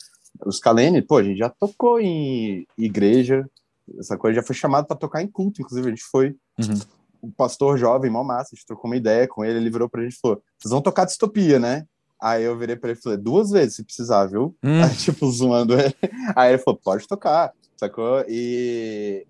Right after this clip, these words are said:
Speaker 1: é isso, cara, acho massa, quando há diálogo, sacou? Que é muito
Speaker 2: Sim.
Speaker 1: uma coisa que, tipo,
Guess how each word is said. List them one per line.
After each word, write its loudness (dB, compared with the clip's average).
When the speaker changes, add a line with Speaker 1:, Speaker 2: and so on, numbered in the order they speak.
Speaker 1:
é -8
isso, -6
cara, -2
acho -4
massa, 2
quando 0
há 6
diálogo, 2
sacou? -8
Que -6
é 0
muito 0
Speaker 2:
Sim. 0
Speaker 1:
uma 2
coisa 2
que, 0
tipo, 0